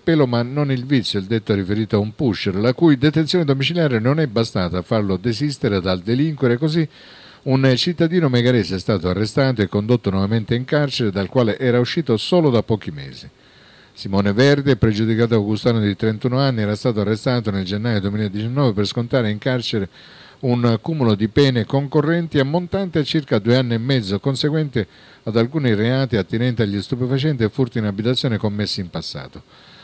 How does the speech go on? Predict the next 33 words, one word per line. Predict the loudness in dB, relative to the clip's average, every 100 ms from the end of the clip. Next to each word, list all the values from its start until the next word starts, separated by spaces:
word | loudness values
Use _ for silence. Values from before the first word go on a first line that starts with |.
| -20 _
Già | 0 2
dal | 2 2
mese | 0 0 -2
di | 2
luglio | 2 4 4
duemilaventi | 2 0 0 2 0 0 -4
si | -2 2
trovava | 4 4 2 2
però | 2 4
in | 2 0
detenzione | -2 -2 -2 -2
domiciliare | 0 -2 -2 0 0 2
perché | 0 0 -2
il | -2
Tribunale | -4 -2 -2 0 0
di | 0
Sorveglianza | -2 0 0 -2 -2 -2
di | -2
Catania, | -2 -2 -4 -6 -10 -14 -20 -20 -20 -20 -14
su | 0 2 2
sua | 2 2
istanza, | 2 2 -2 -2 -4
valutati | -2 -2 0 0 2
i |
presupposti, | 0 -2 -2 -2 -2 -2 -2
gli | 2
aveva | 2 2
concesso | 0 -2 -2 -2 -4
tale | 0 0 0
beneficio | -2 -2 -2 -2
imponendogli | -4 -2 -2 0 0 2 2
di | 0
rispettare | -2 -2 -2 2 2 0